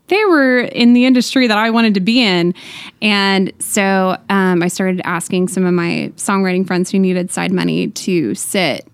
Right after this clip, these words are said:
for my company. Um, and I went ahead and made it an L L C and the website and everything. It's called Pup Stars Pet Services. Um, and anyway, you know, this thing is up and running and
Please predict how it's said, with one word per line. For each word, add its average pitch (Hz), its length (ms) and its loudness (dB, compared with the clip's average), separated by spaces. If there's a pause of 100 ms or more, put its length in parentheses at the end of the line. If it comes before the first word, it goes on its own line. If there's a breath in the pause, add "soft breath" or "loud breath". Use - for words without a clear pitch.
(640)
for 185 400 -4
my 143 180 -4
company. 185 540 -2 (120)
Um, 180 440 -2
and 185 100 -2
I 175 80 -2
went 180 180 -2
ahead 180 200 -2
and 185 80 -2
made 185 160 -2
it 185 120 -2
an 185 140 0
L 180 240 -2
L 175 160 -4
C 180 540 -2
and 165 240 -2
the - 60 -6
website 123 400 -10
and - 80 -6
everything. 208 300 -6
It's - 140 -8
called 185 180 -8
Pup - 200 -8
Stars - 480 -8 (400 loud breath)
Pet 208 180 -6
Services. 185 800 -6 (140)
Um, 190 520 0 (1040)
and 214 640 2
anyway, 214 420 2 (360)
you 214 80 -2
know, 180 100 -2
this 208 160 -4
thing 208 220 0
is 202 100 0
up 196 140 -2
and 202 120 2
running 185 520 2
and 160 280 0